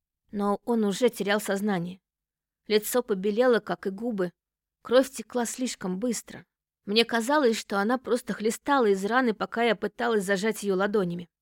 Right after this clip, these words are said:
Запах железа прочно въелся в ноздри. «Помогите!» вырвалось из груди диким криком.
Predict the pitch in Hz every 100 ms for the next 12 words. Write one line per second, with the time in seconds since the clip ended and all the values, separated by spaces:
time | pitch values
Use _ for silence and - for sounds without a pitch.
0 | _ _ _ - 185 185 - 180 165 185
1 | 208 202 175 - _ _ - 202 196 -
2 | 180 180 180 175 208 202 190 170 180 185
3 | _ _ _ _ - 269 285 285 320 302
4 | - 220 185 _ _ _ _ _ _ 185
5 | 196 202 190 185 190 190 185 180 180 214
6 | 185 180 190 185 220 - 165